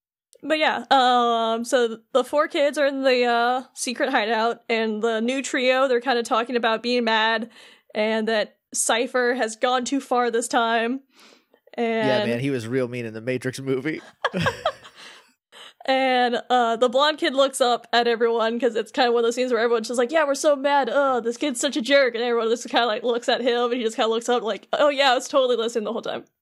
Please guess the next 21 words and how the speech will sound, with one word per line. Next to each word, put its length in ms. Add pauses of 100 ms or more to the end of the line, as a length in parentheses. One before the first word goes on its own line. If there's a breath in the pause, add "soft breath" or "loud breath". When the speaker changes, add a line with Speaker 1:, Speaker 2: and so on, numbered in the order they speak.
(120)
Speaker 2:
<laughs> 800 (420 loud breath)
We've 180
all 140
been 180
there. 280
Speaker 1:
Yeah. 240 (400)
And, 320
uh, 280
Hayner 320
jumps 280
up 340 (480 loud breath)
and 220
just 260
keeps 260
talking 260
about 260
how 180
stuff 300
keeps 260
getting 240
stolen, 640